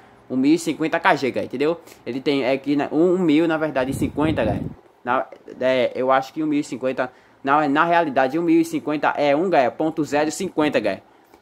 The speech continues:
Então, galerinha, um ponto zero cinquenta, galera, tem, tem, então, galerinha, um ponto zero cinquenta, é, isso no, no, no total dá mil e cinquenta, mil e cinquenta, galera, de que, de peso, galera, mil e cinquenta de peso.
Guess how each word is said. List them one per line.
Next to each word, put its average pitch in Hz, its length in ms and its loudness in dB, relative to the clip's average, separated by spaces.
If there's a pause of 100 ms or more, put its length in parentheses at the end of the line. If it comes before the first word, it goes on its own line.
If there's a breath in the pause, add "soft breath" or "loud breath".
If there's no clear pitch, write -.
(100)
Então, 156 240 -4
galerinha, 135 320 -2 (280)
um 170 120 -2
ponto 170 260 -4
zero 143 180 2
cinquenta, 160 340 -4
galera, 104 220 0
tem, 143 280 -2
tem, 143 440 -4 (920 soft breath)
então, 147 260 -2
galerinha, 107 240 2
um 151 140 -2
ponto 143 280 -4
zero 123 240 -2
cinquenta, - 600 -6 (560 soft breath)
é, 117 340 0
isso 143 280 -6
no, 143 100 -2
no, 135 160 -4
no 127 180 -2
total 143 480 2
dá 139 220 2
mil 180 320 0
e 175 100 -2
cinquenta, 175 720 0
mil 147 300 -4
e 202 40 -4
cinquenta, 170 480 -4
galera, 110 260 0 (380)
de 135 180 -4
que, 139 260 -4
de 113 160 -4
peso, 147 320 6
galera, 98 180 0
mil 131 140 -2
e - 20 -4
cinquenta 156 340 -6
de 107 120 -8
peso. 113 340 -8